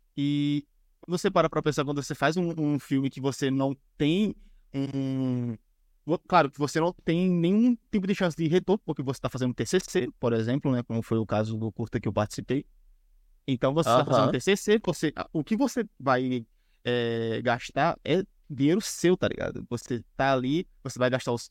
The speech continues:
Speaker 1: todo o seu dinheiro com aquele projeto. Não é um, um negócio que você vai dividir entre várias pessoas, é só você. Você, ou você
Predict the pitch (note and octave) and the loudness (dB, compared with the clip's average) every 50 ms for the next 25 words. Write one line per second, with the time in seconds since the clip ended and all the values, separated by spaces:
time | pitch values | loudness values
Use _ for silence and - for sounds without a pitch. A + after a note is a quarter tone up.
0 | - - - E3+ G#3+ A3+ - - G#3+ F3+ F#3 D#3 D#3+ E3+ - - F3+ E3+ - F3+ | -12 -2 0 0 0 0 0 -2 0 2 2 2 2 0 0 -4 -6 -4 -2 -4
1 | E3+ - _ - F#3+ G3+ F#3+ G#3+ D3+ B2 - - _ - _ _ _ _ - C#3 | -4 -6 _ -4 -4 0 4 4 4 2 0 -6 _ -20 _ _ _ _ -2 2
2 | D3+ E3 G#3+ C4 B3 A3 F#3+ E3 D#3 D3+ D3+ D3 C#3 C#3 C#3+ - - D3+ D3 C#3 | 4 4 4 4 2 2 2 2 2 2 2 4 4 2 0 -2 -2 -4 -4 -2
3 | - C#3+ C3 C3+ C3+ C3+ B2+ C3 C3 B2+ C#3 C3+ A#2+ B2 C3+ D3+ E3 D#3+ E3+ E3+ | -2 0 0 2 0 0 -2 -4 -4 -4 -4 -4 -2 0 0 0 0 0 -4 -8
4 | - - D3+ C#3 C#3+ C#3+ - F#3 F3+ - - B2 A2+ A#2 A2 G#2+ - - - D3 | -8 -2 0 0 0 0 0 -2 -2 0 0 -2 -2 -2 -4 -6 -6 0 2 2
5 | D#3+ F3+ G3+ F#3 - - C3 A2+ - _ _ _ _ _ _ _ - - D3 - | 2 2 0 -6 -4 -6 -6 -6 -6 _ _ _ _ _ _ _ -10 -8 -8 -6
6 | - - E3 E3 E3 - - F3 F#3+ G#3+ G#3+ G3 - G3 F#3+ F3+ | -2 0 0 0 0 0 0 0 2 2 2 2 2 2 2 2